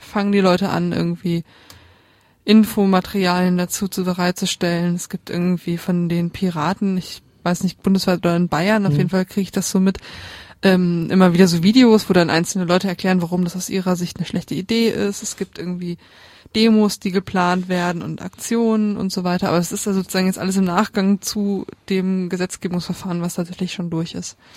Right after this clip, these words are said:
Speaker 2: Und es ist halt tatsächlich, also es gibt ja diesen Begriff der Salamitaktik, Scheibe für Scheibe. Was tatsächlich passiert ist, dass,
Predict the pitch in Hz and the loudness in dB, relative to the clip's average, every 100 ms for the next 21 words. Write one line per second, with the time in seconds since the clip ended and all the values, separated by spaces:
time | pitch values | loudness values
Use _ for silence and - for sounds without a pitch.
0 | - - - 101 165 160 214 247 233 185 | -16 -16 -14 0 2 2 2 0 -2 -2
1 | 202 202 202 - 180 175 - 196 185 185 | -2 -2 -4 -2 -2 -2 -6 -6 -2 0
2 | 170 170 170 151 135 131 147 - 120 120 | 0 0 0 0 2 0 -2 -2 -6 -6
3 | - 127 127 123 - 110 107 143 - 165 | -4 -2 -2 -6 -6 -8 -4 -6 -4 -2
4 | 175 196 - 160 - 190 190 175 - - | -2 -2 -4 -6 0 2 2 0 -8 -20
5 | - - - - - 160 160 - | -20 -20 -20 -14 0 0 0 -12